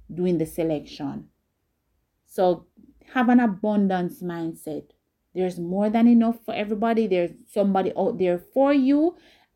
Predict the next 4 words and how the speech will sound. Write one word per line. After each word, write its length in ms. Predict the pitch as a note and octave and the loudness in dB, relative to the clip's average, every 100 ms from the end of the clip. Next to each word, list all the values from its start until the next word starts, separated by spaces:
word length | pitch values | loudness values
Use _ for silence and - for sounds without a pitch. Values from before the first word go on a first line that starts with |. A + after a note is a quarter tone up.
| _ _ | _ _
And 420 | F#3+ F#3 F3+ F3 F3 _ _ _ | -8 -4 -4 -6 -10 _ _ _
tell 200 | - F4 | 0 2
yourself, 560 | E4 E4 E4 B3+ D#3 - _ _ | 2 0 -2 -2 -4 -8 _ _
if 120 | - | -14